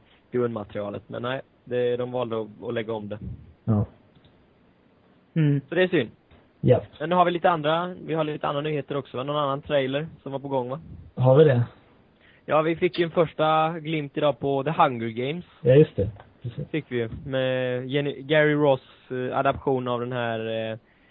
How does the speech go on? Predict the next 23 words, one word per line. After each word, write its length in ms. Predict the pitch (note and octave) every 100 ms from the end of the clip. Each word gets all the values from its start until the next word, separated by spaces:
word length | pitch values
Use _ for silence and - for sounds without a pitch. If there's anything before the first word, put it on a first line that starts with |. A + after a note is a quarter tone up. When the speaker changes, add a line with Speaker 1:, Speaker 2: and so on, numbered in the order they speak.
| _
Speaker 1:
Suzanne 540 | - D3 C3+ D3+ C3+ C3
Collins, 760 | D#3 D3+ C#3 A#2 A2 - -
eh, 240 | A2+ A2+ A2+
boken. 400 | A2+ G#2+ G#2+ C3
Den 100 | C3
populära, 680 | C#3 C#3 B2+ A#2+ A#2 A2+ A2+
mm, 180 | A2+ A2 _ _ -
ungdomsboken 800 | C3 C3 A2+ G#2+ - A2 A2 A2+
The 60 |
Hunger 280 | C3+ A#2+ G#2+
Games. 340 | G#2 A#2 B2 -
Hungerspelen 880 | D3 C#3+ B2 G#2 - G#2 G2 G#2+ B2
som 140 | A#2+ A#2+
de 60 | A#2
heter 380 | A2 A2 G#2+ G#2 _ _ _ _ _
på, 520 | B2+ A2+ A2 G#2+ G#2+
som 140 | A#2 A#2
översatts 440 | A#2 A2+ A2 G#2+
till 180 | - G#2
på 140 | - A2
svenska. 420 | A2+ A2 - G2+ - _ _
Speaker 2:
Precis. 320 | - A2+ B2 B2 - _ _ _
Speaker 1:
Eh, 640 | A#2+ A#2 A#2 A2+ A2+ A2+